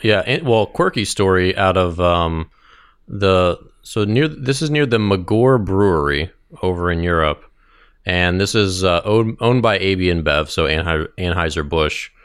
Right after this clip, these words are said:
And, uh, there was a proposal to put a Budweiser advertisement on the nacelle of this wind turbine, and it got refused. And now they are,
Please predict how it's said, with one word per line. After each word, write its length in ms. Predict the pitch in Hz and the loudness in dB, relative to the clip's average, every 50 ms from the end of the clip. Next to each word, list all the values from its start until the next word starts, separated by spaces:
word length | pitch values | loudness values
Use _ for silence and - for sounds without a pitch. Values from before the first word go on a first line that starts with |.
| _ _ _ _ _ _ _ _ _ _ _ | _ _ _ _ _ _ _ _ _ _ _
And, 440 | - 101 95 95 95 92 92 92 85 | -2 0 0 2 2 2 0 0 0
uh, 600 | 92 90 90 87 90 87 90 90 90 90 90 - - - - - - - - | 2 2 4 4 4 4 4 2 2 0 -2 -4 -8 -12 -16 -20 -20 -12 -4
there 140 | - 104 101 | 0 2 2
was 120 | 101 92 | 2 0
a 60 | 107 | -2
proposal 560 | 98 104 110 - 180 190 170 113 101 98 101 104 | -4 -4 -2 -2 0 0 0 2 2 0 0 0
to 560 | - - - - 98 95 95 95 98 98 95 - | -4 -6 -4 0 2 2 4 2 2 0 0 -2
put 200 | - 104 95 104 | 0 2 2 2
a 60 | 101 | 2
Budweiser 600 | 90 87 98 95 95 95 98 98 98 98 95 101 | 0 0 -2 0 0 2 2 2 2 2 2 0
advertisement 800 | 85 107 135 147 - - 92 82 85 82 82 92 90 98 - - _ _ _ _ _ _ _ _ _ _ _ _ _ _ _ - | 0 0 -2 -4 -4 -2 -2 -2 -2 -2 -4 -4 -4 -4 -6 -8 _ _ _ _ _ _ _ _ _ _ _ _ _ _ _ -4
on 580 | 90 90 90 90 90 90 92 92 92 92 95 - - - | -2 0 2 2 2 2 0 0 -2 -4 -6 -8 -12 -10
the 180 | - 98 95 92 | -6 -2 -2 0
nacelle 720 | 92 90 - - - 82 78 78 73 80 90 98 - - - | 0 -2 -4 -2 -2 0 0 0 0 -2 -4 -6 -8 -12 -6
of 380 | - 82 78 76 76 76 73 80 | -4 -2 0 0 0 -2 -4 -4
this 220 | 90 85 78 - | -6 -6 -4 0
wind 200 | 120 139 165 156 | 0 0 0 0
turbine, 360 | - 101 80 71 71 69 73 | -2 -2 -2 -2 -2 -2 -2
and 120 | 76 80 85 | -2 -2 -2
it 80 | 82 | -2
got 140 | - 107 104 | -4 -4 -4
refused. 840 | 104 92 - - - 151 160 135 92 85 87 107 120 - - - - - - - | -4 -8 -8 -6 -4 -2 0 0 0 0 -2 -2 -4 -6 -8 -10 -14 -14 -8 -4
And 160 | 92 95 95 | -2 0 0
now 380 | 98 101 104 107 110 110 107 | 0 2 2 0 0 0 -2
they 200 | 98 92 98 98 | 0 0 0 2
are, 320 | 95 95 92 92 92 90 | 4 4 4 4 4 2